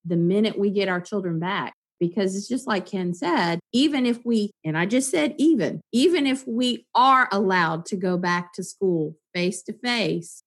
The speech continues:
you never know when this might become something we have to do.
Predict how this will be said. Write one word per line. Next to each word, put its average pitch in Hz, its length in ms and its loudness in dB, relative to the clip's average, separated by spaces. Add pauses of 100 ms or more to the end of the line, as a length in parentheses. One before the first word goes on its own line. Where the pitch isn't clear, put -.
you 233 200 2
never 339 280 0
know 262 300 2
when 190 380 0
this 220 260 -2
might 226 300 2
become 220 400 0
something 214 420 -4
we 220 180 -2
have 247 220 -6
to 226 60 -8
do. 233 440 -4